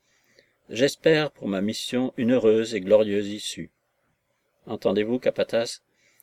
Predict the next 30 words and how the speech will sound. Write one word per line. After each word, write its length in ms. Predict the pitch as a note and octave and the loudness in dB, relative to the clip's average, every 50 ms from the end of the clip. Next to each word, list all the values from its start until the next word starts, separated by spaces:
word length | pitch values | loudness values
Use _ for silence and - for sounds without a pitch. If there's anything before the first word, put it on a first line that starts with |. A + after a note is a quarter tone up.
| _ _ _ _ _ _ _ _ | _ _ _ _ _ _ _ _
Souvenez-vous 600 | - - D#3 D#3+ C#3+ C3+ C3 B2+ A#2+ B2 C#3+ C#3 | -6 0 0 0 0 2 0 0 2 0 -2 -2
de 80 | B2 | -2
ces 180 | A2 - - G#2+ | -4 -6 -4 -2
mots-là, « 360 | G#2 G#2 G2 F2+ E2+ D#2+ - _ _ _ _ _ _ _ _ _ | -2 -2 -2 -4 -6 -10 -14 _ _ _ _ _ _ _ _ _
heureuse 520 | C3+ C3 A#2+ A2+ B2 B2+ B2+ B2 A#2 - - | 4 4 6 6 6 4 4 2 0 -2 -6
et 100 | G2+ F#2 | -8 -8
glorieuse », 760 | F#2+ G2+ A#2 A2+ A2 G#2 F#2 F2+ F2 F2 E2+ F2 - - _ _ _ _ _ _ _ _ _ _ | 0 0 2 2 2 -2 -2 -4 -4 -6 -10 -16 -20 -20 _ _ _ _ _ _ _ _ _ _
en 60 | - F#2+ | -8 -6
vous 200 | G#2 G#2+ G#2 A2 | -4 4 8 8
adressant 460 | G#2 G2+ G#2+ A2 A2 - - A#2+ A2+ | 8 8 8 2 0 0 -2 -2 0
à 40 | G#2 | 0
la 120 | G2+ F#2+ | 0 -2
señorita. 640 | - - A2+ G#2+ G2+ F#2 - F#2 - - - - - _ _ _ _ _ _ _ _ _ _ _ _ _ _ _ _ _ _ _ _ _ _ _ _ | -2 -4 -4 -2 -2 -4 -4 -6 -8 -12 -14 -14 -14 _ _ _ _ _ _ _ _ _ _ _ _ _ _ _ _ _ _ _ _ _ _ _ _
Votre 240 | - - - - C3 | 0 2 4 4 4
mission 340 | C#3 C#3+ - - D#3 D3+ | 4 2 0 -2 0 2
à 80 | C#3+ C3 | 2 2
vous 260 | A#2 - D#3+ E3+ C#3 | 2 0 -2 -2 -2
est 140 | - - - | -2 -2 -2
accomplie 500 | B2+ - C3+ B2 - - - B2+ B2 - - | -2 -2 -4 -8 -8 -6 -4 -4 -4 -2 -2
heureusement 640 | A2+ G#2 G#2+ A2 G#2 - A2 G2+ G#2 A2+ B2 - - _ _ - | 0 0 0 0 -2 -4 -6 -4 -2 -4 -4 -6 -8 _ _ -14
et 100 | - F2 | -14 -12
glorieusement. 760 | E2+ G#2+ A2 B2 B2+ A#2+ G#2+ G2+ G2+ G#2 G2 F2+ E2 E2 E2+ _ _ _ _ _ _ _ _ _ _ _ _ _ _ _ _ _ _ _ _ _ _ _ _ - | -4 2 4 4 4 4 2 -2 -2 -4 -8 -10 -10 -12 -16 _ _ _ _ _ _ _ _ _ _ _ _ _ _ _ _ _ _ _ _ _ _ _ _ -6
Vous 160 | A#2+ G#2+ G#2+ | -4 2 2
avez 240 | A#2 A2+ A2+ G#2+ - - | 4 4 4 2 0 0
incontestablement 920 | - D#3 D#3+ - - - - - A#2+ - - - G#2+ G#2 A2 G#2+ A2 G#2+ G#2 | -4 -4 -4 -2 -4 -6 -4 -4 -6 -4 -2 -2 -2 0 0 -2 -2 -2 -4
sauvé 360 | - - B2+ B2 A2 A2+ A2+ | -4 -2 -2 0 2 2 2
l'argent 340 | G#2 G2+ G2+ G2 A2 A2 G2 | 2 2 2 0 -2 -4 -2
de 60 | F#2 | 0
la 140 | F2+ F2 F2 | -2 -2 -2
mine, 260 | F#2+ G2+ G#2+ A2+ | -2 -4 -4 -4